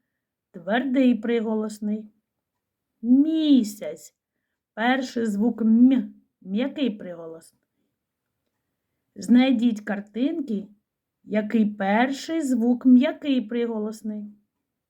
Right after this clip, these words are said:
Місток. Перший звук який?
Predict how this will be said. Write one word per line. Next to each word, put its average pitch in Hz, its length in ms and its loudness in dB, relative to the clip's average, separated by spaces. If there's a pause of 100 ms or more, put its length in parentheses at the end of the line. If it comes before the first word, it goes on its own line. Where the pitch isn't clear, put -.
(1000)
Місток. 269 1300 0 (300)
Перший 269 440 -2
звук 254 320 -2
який? - 600 -4